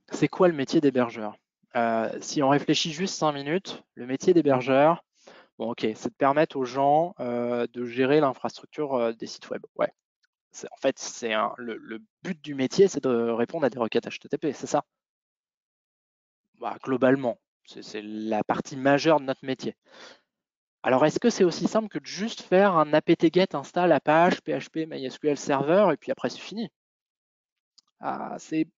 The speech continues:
c'est peut-être l'impression qu'on donne, en fait, à l'extérieur, mais en réalité, c'est plus complexe que, c'est beaucoup plus complexe que ça. Le premier point, c'est que là, quand on fait juste le apt-get install, on installe un site web, mais on le maintient pas en condition opérationnelle.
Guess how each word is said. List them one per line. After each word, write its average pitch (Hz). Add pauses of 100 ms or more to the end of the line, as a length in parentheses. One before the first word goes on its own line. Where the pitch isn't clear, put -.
(100)
c'est -
peut-être -
l'impression 151
qu'on 147
donne, 165
en 139
fait, 160
à 135
l'extérieur, 147 (340)
mais 127
en 127
réalité, 175
c'est 180
plus -
complexe - (100)
que, 185 (160)
c'est 139
beaucoup 196
plus 214
complexe 190
que 175
ça. - (800)
Le 139
premier 196
point, 226
c'est -
que -
là, 190
quand 143
on 120
fait 135
juste 185
le 180
apt-get 143
install, 170 (100)
on 143 (200)
installe 175 (280)
un 147
site -
web, 123 (200)
mais 147
on 143
le 147
maintient 156
pas 190
en 185
condition 151
opérationnelle. 139